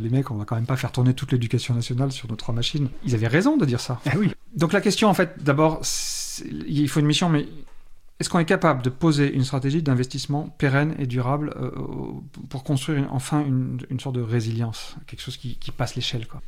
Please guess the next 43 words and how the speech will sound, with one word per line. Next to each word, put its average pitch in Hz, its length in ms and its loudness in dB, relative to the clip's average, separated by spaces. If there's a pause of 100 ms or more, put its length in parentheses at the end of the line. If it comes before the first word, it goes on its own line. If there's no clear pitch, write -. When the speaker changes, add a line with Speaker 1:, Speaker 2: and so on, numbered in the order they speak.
(140)
Speaker 1:
Donc 135 200 2
après, 165 240 4
où 185 120 6
vous 180 180 8
le 170 60 6
posez, 151 420 6
honnêtement, 143 380 4
moi, 135 120 2
je, 117 140 -4 (100)
je 120 100 -8
m'en 120 120 -4
fiche - 180 -6
un 131 60 0
peu. 120 140 0
Ouais, 135 180 4
Bastien 135 380 2
fait 135 160 0
un 123 80 4
boulot 120 420 -2
extraordinaire, 131 720 -2 (220)
euh, 113 420 -2
l'équipe 113 460 -8
fait - 80 -4
un 117 60 -2
boulot 117 200 -4
extraordinaire, 123 680 -2
euh, 117 420 -4
mais 120 160 0
avec 110 200 -2
peu 131 120 0
de 117 60 2
moyens 143 520 2
et, 117 240 -4
et 117 60 -4
notamment 120 380 2
pas 135 120 0
de 127 60 -6
chéquier. - 320 -6 (260)
Speaker 2:
Euh, 135 160 6
dernière 165 320 6
question, 196 240 6
mais, 139 140 8
euh, 123 80 4